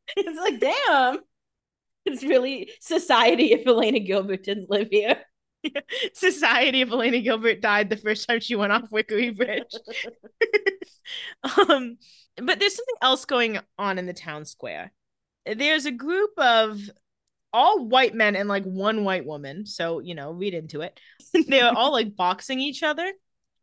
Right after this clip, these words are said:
Speaker 1: in, like, matching t-shirts.
Speaker 2: See, and so my first thought is, I'm like, "Oh, Matt Donovan better not be in the police academy." And then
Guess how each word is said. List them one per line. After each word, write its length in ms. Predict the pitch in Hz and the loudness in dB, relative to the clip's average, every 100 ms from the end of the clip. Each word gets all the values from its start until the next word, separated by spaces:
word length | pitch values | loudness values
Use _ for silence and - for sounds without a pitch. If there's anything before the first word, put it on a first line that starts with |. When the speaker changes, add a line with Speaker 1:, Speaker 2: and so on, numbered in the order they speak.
| _ | _
Speaker 1:
in, 100 | 254 | -4
like, 160 | 254 214 | -2 -2
matching 640 | 220 233 226 - 220 202 | 2 2 2 0 -2 -2
t-shirts. 840 | 202 185 160 - 76 - - - - - | -6 -8 -8 -10 -12 -14 -16 -20 -20 -14
Speaker 2:
See, 240 | 254 220 | -8 -2
and 120 | 233 | -2
so 140 | 226 214 | -2 0
my 200 | 226 262 | 0 0
first 260 | 262 220 | 0 0
thought 240 | 220 190 190 | 0 0 -2
is, 100 | 185 | -6
I'm 80 | |
like, 140 | 175 170 | -8 -8
"Oh, 120 | 185 | -4
Matt 240 | 185 190 180 | -2 0 0
Donovan 400 | 175 165 160 147 | -2 -2 -4 -2
better 240 | 151 151 | -2 -2
not 220 | 147 143 | -4 -8
be 140 | 143 139 | -6 -6
in 80 | 135 | -6
the 80 | |
police 380 | 127 131 123 - | -8 -10 -10 -10
academy." 600 | - - 58 - 80 - _ _ _ _ _ _ _ - | -12 -10 -8 -10 -14 -18 _ _ _ _ _ _ _ -2
And 160 | 202 | 2
then 320 | 220 226 226 | 6 6 4